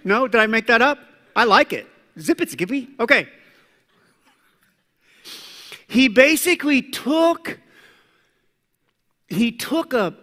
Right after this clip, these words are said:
it's a practical and a spiritual stand of refusing to let this pronouncement stick. And he's basically saying, "I'm not going there yet.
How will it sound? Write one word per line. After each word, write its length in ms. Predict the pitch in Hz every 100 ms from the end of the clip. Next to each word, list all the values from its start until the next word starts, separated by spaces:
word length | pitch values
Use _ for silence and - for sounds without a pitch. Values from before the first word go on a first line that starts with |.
| _ _ _ _ _ _
it's 100 | 185
a 80 | 196
practical 840 | - - 247 254 - 302 294 294 277
and 180 | 196
a 60 | 190
spiritual 760 | - - - 247 269 262 226
stand 920 | - - - 202 202 147 127 127 147 143 - _
of 240 | - 156 135
refusing 1300 | 147 151 - - 226 294 302 156 123 110 113 180 220 - _ _ _
to 260 | - 202 175
let 540 | 156 175 240 - 143
this 580 | 180 196 208 - - - _ _ _ _ -
pronouncement 1000 | - 185 160 156 214 233 - 160 151 160 - _ _ _ _
stick. 720 | - - - 190 196 196 - -
And 160 | 160
he's 280 | 151 196 -
basically 500 | - 254 240 233 185
saying, 400 | 160 165 160 170 - - -
"I'm 160 | 214
not 180 | 247 233
going 300 | 180 220 180
there 160 | 127 113
yet. 260 | 110 95